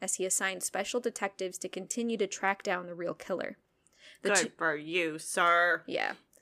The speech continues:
Speaker 1: The two were found guilty of the attack and murder of the two-year-old. Frank was sentenced to hang, while his father was sentenced to life in prison. After the trial, Charles divorced his wife.
Speaker 2: What? Oh, to be, uh, but, uh,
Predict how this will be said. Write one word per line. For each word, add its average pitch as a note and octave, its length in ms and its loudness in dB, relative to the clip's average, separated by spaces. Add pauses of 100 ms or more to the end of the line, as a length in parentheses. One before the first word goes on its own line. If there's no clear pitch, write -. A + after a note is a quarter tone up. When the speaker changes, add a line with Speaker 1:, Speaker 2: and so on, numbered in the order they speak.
(380)
Speaker 1:
The A3+ 100 -2
two D4+ 160 4
were D4 100 4
found B3+ 260 4
guilty A#3+ 380 4
of G#3+ 100 4
the A3 100 2
attack G3+ 440 -2
and G3 120 -8
murder F#3+ 300 0
of F#3 200 -2
the F#3+ 100 -4
two-year-old. E3 640 -6 (420)
Frank B3 280 6
was A#3 120 4
sentenced A3+ 520 -2
to G#3+ 80 -8
hang, G3+ 520 -4 (340)
while F#3 160 2
his G3 240 -4
father G#3+ 360 4
was G#3 140 2
sentenced F#3 480 -2
to G#3 80 -6
life F3 260 -6
in F3+ 120 -12
prison. - 440 -4 (640)
After A3 260 4
the G3 100 -2
trial, A3 580 0 (340)
Charles G#3 400 2
divorced E3 460 -4
his F3+ 160 -10
wife. - 400 -6 (340)
Speaker 2:
What? - 180 -2 (200)
Oh, D4 80 2
to F#4 160 2
be, G#4 60 4
uh, - 360 -2
but, G#4 60 4
uh, B4+ 220 6